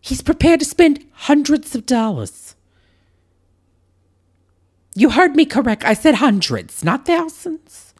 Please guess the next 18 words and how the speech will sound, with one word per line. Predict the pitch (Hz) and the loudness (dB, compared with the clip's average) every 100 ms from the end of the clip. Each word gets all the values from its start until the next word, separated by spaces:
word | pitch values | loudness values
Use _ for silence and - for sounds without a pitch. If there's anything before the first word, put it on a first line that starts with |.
| _ _ _ | _ _ _
Hundreds. | - 320 311 - 110 101 - - - | -2 0 0 -4 -10 -12 -16 -16 -2
And | 247 254 | 0 2
Lachlan | 311 381 480 247 170 151 | 2 2 2 2 2 2
is | 170 175 | 0 -2
just | - 226 - - - - - - | 2 0 0 -20 -20 -20 -16 -6
very | 180 381 381 | 4 6 6
excited | 381 - - 339 311 | 4 2 4 4 4
at | |
the | 220 | 0
possibility | 294 262 254 226 247 240 | 0 -2 0 -2 0 0
of | 220 | 2
making | 220 226 - | 2 0 -4
hundreds | _ - 330 320 - 117 - - | _ -2 0 2 0 -4 -6 -16
of | 92 - | -14 -8
dollars | 98 87 85 - - | -8 -8 -14 -16 -20
for | - 95 | -12 -10
his | 101 - | -10 -14
business. | - 85 - 92 73 | -16 -16 -16 -18 -18